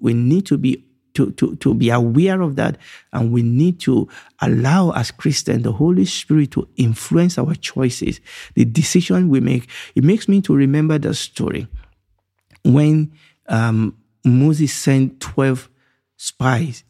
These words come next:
to the promised land, and two of them made a choice. They saw the same thing that everybody else saw, but they made a choice to allow the word of God to influence the choice that they made. He said, "Yes, we see, we see, we see the giant in the land, but we also saw the fruit of the land,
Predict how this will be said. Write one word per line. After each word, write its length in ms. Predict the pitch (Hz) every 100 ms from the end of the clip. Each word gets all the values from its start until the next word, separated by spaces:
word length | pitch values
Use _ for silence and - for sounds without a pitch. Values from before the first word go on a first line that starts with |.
| -
to 300 | - 110 98
the 120 | -
promised 440 | - 113 110 107 -
land, 220 | - - - - _ -
and 280 | 107 107 -
two 260 | 185 180
of 100 | 135
them 240 | 139 139 131
made 160 | 214
a 60 | 104
choice. 260 | - 113
They 100 | 113
saw 280 | 127 - 214
the 120 | 277
same 420 | 208 - 277 262 - _ _
thing 320 | 220 311 247 -
that 240 | 135 -
everybody 520 | - 180 175 147 143 131
else 160 | -
saw, 240 | - 117 - - - - _
but 120 | -
they 100 | 127
made 360 | 117 127 165 247
a 100 | 196
choice 460 | - - 98 - - _ _
to 140 | - 127
allow 440 | 123 123 139 190
the 100 | 185
word 280 | 139 147 156
of 180 | 139 -
God 180 | 135 131
to 100 | 139
influence 840 | - 139 127 - 151 180 254 214
the 140 | - 127
choice 320 | - 147 143
that 160 | 104 87
they 80 |
made. 280 | 107 107 85
He 180 | - -
said, 260 | - 196 202
"Yes, 300 | 247 247 -
we 280 | 208 147
see, 400 | 120 - 151 165 -
we 120 | 117
see, 360 | - 147 147 131 - -
we 80 | -
see 140 | - 139
the 100 | 120
giant 500 | 110 127 139 135 -
in 100 | 101
the 80 |
land, 220 | 98 117 123
but 220 | 127 -
we 140 | 139
also 340 | - 196 - 208
saw 200 | - 185
the 120 | 147
fruit 380 | - - 190 151
of 140 | 135
the 80 | -
land, 280 | - 156